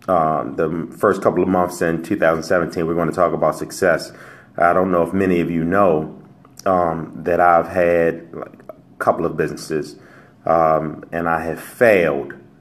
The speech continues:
in a lot of businesses. I probably lost, this is, this is, like, no exaggeration, I probably lost about a hundred fifty thousand minimum. And, um, I want people to learn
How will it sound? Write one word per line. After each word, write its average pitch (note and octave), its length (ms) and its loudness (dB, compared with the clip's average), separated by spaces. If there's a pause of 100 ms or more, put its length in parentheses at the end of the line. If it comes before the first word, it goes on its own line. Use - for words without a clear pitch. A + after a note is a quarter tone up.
(120)
in F2 160 -4
a D2+ 120 -2
lot E2 420 2
of D2 140 -6
businesses. C#2+ 520 -8
I D2 120 0
probably D#2 720 0 (880)
lost, F#2 840 4 (600)
this G2 240 2
is, F2+ 180 -2
this G#2+ 180 -2
is, F#2+ 40 -2 (340)
like, F#2+ 200 0
no G#2+ 180 6
exaggeration, E2+ 520 0
I F2 60 -2
probably F#2+ 240 2
lost D#2+ 220 0
about D#2+ 120 2
a D2 40 -4
hundred E2 280 -6
fifty D#2 220 -2
thousand D2 420 -2 (720)
minimum. G2+ 840 2 (1200)
And, F2 300 2
um, F2 240 4
I E2+ 40 4
want F#2+ 260 0
people F#2+ 280 -2
to F2+ 100 -6
learn E2+ 600 0